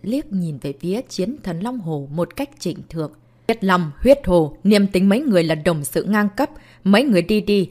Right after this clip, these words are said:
chúng tôi sẽ không giết mấy người." "Lấy hai chọi ba. Mấy người nên biết mình không có hề có phần thắng. Đừng rước tự nhục vào người." Trước mặt chiến thần Lam An cũng hiến lên vẻ kiêu ngạo.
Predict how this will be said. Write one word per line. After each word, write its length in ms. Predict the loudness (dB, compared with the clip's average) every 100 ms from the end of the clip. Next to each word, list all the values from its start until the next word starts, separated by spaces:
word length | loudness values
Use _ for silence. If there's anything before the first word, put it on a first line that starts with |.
| -4
chúng 220 | 0 0
tôi 180 | 2 0
sẽ 160 | 0 -2
không 220 | 0 -2
giết 200 | 0 -4 -4
mấy 200 | -6 -4
người." 400 | -6 -6 -6 -8 _ _ _ _ _ _ _ _ _ -4
"Lấy 220 | 2 2
hai 240 | 2 -2 -2
chọi 160 | -4 -4
ba. 320 | -2 -2 -4 -10 _ _ -2
Mấy 240 | 2 2
người 220 | 4 2
nên 240 | 2 2 2
biết 280 | 0 0 2
mình 220 | 2 2
không 220 | 0 0
có 120 | 2 0
hề 220 | 2 -2
có 140 | -2 -2
phần 180 | -4 -4
thắng. 200 | -6 -6 -8 _ _ _
Đừng 280 | -2 2 2
rước 220 | 2 -2 0
tự 120 | -2
nhục 220 | 0 -2 -2
vào 120 | -4
người." 320 | -2 -2 -2 -6 _ _ _ _ _ _ -4
Trước 220 | -4 0
mặt 180 | -4 -4
chiến 220 | -6 -6 -6
thần 240 | -8 -8
Lam 240 | -6 -6 -6
An 240 | -6 -6 -6 -6
cũng 200 | -6 -4
hiến 180 | -4 -4
lên 200 | -4 -4
vẻ 140 | -4
kiêu 240 | -6 -6 -4
ngạo. 280 | -4 -6